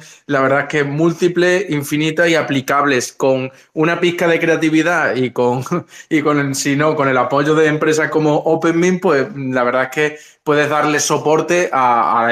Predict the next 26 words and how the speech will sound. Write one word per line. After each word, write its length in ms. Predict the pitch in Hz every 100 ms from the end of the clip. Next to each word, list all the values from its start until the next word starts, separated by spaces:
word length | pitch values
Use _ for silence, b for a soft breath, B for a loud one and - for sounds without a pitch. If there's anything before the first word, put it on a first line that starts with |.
| 117
la 80 | 120
idea 260 | 117 127
del 160 | 135 131
core 220 | 135 139
business 520 | 135 143 151 165 165
en 140 | - 139
multitud 500 | 139 131 139 123 143
de 100 | 147
formas. 380 | 143 147 127 113
Simplemente 600 | 135 143 151 156 180 180 B B
hay 160 | 139 139
que 140 | 160
en-, 340 | 151 139 - 147
encontrar 640 | 143 143 139 143 139 165 135
la 80 |
forma 320 | 117 143 147 147
de 60 |
aplicación 540 | 147 147 147 131 170 147
de 120 | 117
los 160 | 113
N 120 | 127 135
F 140 | 139
Ts 500 | 131 165 170 - - -
a, 640 | 131 127 123 123 120 -
a 220 | 117 127
la 680 | 127 127 127 127 123 123 -